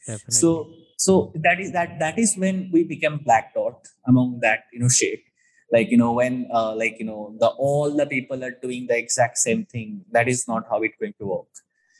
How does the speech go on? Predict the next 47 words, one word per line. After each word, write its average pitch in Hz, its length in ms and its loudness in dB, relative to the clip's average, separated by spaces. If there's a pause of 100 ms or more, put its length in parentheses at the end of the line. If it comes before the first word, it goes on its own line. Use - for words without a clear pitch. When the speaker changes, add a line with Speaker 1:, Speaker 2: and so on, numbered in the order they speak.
Speaker 2:
So 139 240 4
you 143 120 0
should, - 260 -2
মানে, 123 180 0
that 131 200 0
particular 131 380 -8
person, 120 360 -4
or, 107 80 -10
like, 107 220 -6
if 120 140 -6
somebody 117 300 2
is 117 120 -6
listening 110 300 -10
it 104 160 -12
right 95 140 2 (100)
now, 92 220 -2
then 101 100 -2
I 101 80 0
will 110 180 0
just, - 560 -2
মানে, 107 120 6
request 127 500 4
them 98 260 -4
that 95 180 2 (360)
if 120 160 4
you 160 80 6
feel 175 380 6
like, 110 260 2 (100)
"Okay, 117 200 -4 (400)
I 123 80 6
want 131 160 6
to 131 40 -2
do 139 140 -2
something," 104 380 0
then 143 200 2
take 202 140 0
a, 226 80 4 (140)
take 214 100 -4
a, 220 240 0
take 220 160 -4
a - 40 -12
time, 139 300 4
like, 107 220 -4
you 120 60 -6
know, 131 100 0
give 127 180 -6
it, 135 120 -8